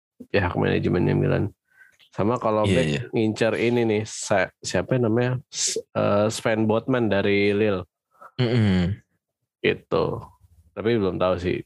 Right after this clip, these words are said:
Speaker 1: Kayak-, tapi kayaknya emang harus, kalau dari, dari Milan sendiri sih harus udah nyari, eh, pelapis-pelapis sih, karena, mm, lini tengahnya lagi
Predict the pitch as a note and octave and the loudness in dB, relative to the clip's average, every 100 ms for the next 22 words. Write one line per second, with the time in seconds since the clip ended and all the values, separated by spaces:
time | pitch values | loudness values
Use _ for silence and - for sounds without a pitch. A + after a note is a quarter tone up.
0 | _ F#2+ G2+ G#2 G#2 A#2+ G#2 G#2 A#2+ A#2 | _ -2 -2 -2 -2 0 0 0 0 -2
1 | - _ _ _ - G#2 G#2 G#2 G#2+ G#2+ | -6 _ _ _ -4 0 2 2 2 0
2 | - - - A2 G#2+ G#2+ G#2+ G#2 - A#2+ | -4 -10 -2 0 2 2 0 -2 -2 0
3 | A2 A2 A2 A2 G#2 G#2+ A2 B2 B2 C3 | 2 2 2 0 -2 -2 0 0 0 0
4 | A2 G#2 - C3 A2 G2+ G#2 F#2+ F#2+ F#2+ | 0 -4 -8 -2 0 2 2 2 2 0
5 | - _ - - - - F2+ F2 E2+ - | -4 _ -18 -18 -18 -8 -2 0 0 0
6 | F2 - F#2 - F#2+ F#2+ G2 - G2 G2+ | -4 -2 -6 0 -2 0 -2 0 -2 0
7 | G#2 - _ _ _ _ _ - A2 G#2+ | 0 -2 _ _ _ _ _ -2 -2 -2
8 | - - - - C3+ B2+ B2+ C3+ C#3 D#3+ | -8 -14 -14 -2 0 2 0 0 2 2
9 | D3+ - B2+ A2+ A#2 A#2 A#2+ | 0 0 -2 0 2 2 0